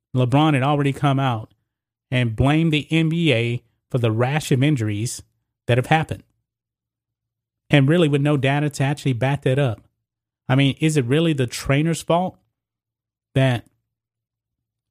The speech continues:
LeBron got his ankle rolled into this season by another player? No. Is it actually the trainer's fault that Anthony Davis, um, had a groin injury? No. He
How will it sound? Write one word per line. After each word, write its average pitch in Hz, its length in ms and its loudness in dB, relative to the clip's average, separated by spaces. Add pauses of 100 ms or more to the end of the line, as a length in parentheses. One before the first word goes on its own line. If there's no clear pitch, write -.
(140)
LeBron 139 380 4
got 139 160 2
his 135 160 0
ankle 147 260 0
rolled 135 300 -2
into 160 380 -2
this 160 180 -4
season 185 300 0
by 127 140 2
another 139 220 0
player? 185 420 -4 (500)
No. 196 340 0 (880)
Is 123 160 2
it 131 80 2
actually 160 380 0
the 131 100 0
trainer's 160 420 -2
fault 175 280 -2
that 123 240 -2
Anthony 147 320 -2
Davis, 160 420 -2 (540)
um, 131 220 2
had 147 120 2
a 127 60 -2
groin 156 280 0
injury? 180 360 -2 (580)
No. 165 440 0 (500)
He 180 420 0